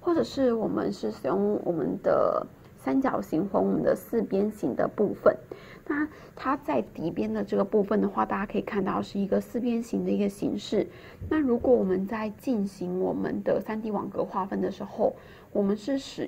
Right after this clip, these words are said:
用到我们的这种四面体，我们是选择我们的四面体的话，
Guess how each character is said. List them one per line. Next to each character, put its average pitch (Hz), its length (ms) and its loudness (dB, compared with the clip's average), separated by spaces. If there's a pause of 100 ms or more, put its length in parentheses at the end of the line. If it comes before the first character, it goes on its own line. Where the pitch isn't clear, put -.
用 208 380 2
到 220 220 -2
我 - 280 2
们 - 380 -4
的 - 180 2
这 233 120 -6
种 208 160 0
四 - 220 -4
面 202 280 2
体， - 260 -8 (680)
我 - 60 -4
们 214 60 -2
是 277 140 -2
选 202 260 -2
择 190 120 2
我 175 60 2
们 170 60 -2
的 - 80 -2
四 - 240 -4
面 214 280 0
体 - 160 -12
的 - 120 0
话， - 300 0